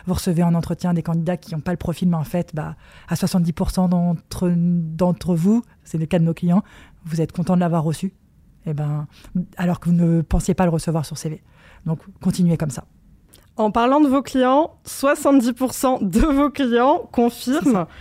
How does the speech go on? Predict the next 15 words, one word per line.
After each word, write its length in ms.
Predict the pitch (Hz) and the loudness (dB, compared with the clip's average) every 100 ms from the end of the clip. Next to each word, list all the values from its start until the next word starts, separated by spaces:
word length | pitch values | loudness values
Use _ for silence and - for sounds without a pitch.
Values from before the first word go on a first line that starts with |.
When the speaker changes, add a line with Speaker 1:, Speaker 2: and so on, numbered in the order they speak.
| - - | -16 -16
Speaker 2:
qu'ils 220 | - 196 | -6 0
n'auraient 260 | 190 208 220 | 2 2 0
pas 260 | - 285 330 | -2 -2 0
reçu 440 | 269 262 - 294 | 2 0 -2 -2
le 120 | 233 | 0
candidat 720 | 170 240 254 220 202 196 240 | 0 2 2 2 0 2 0
s'ils 400 | 311 - 196 180 | -4 -8 -8 -2
avaient 220 | 190 180 190 | -2 0 -4
vu 300 | 165 214 262 | -4 -4 -6
son 180 | - | -6
C 280 | - - 262 | -10 -4 -4
V 280 | 185 196 240 - | -2 -2 -2 -4
alors 300 | 165 202 - | -4 -4 -4
qu'ils 200 | 185 160 | -6 -4
l'ont 160 | 170 | -4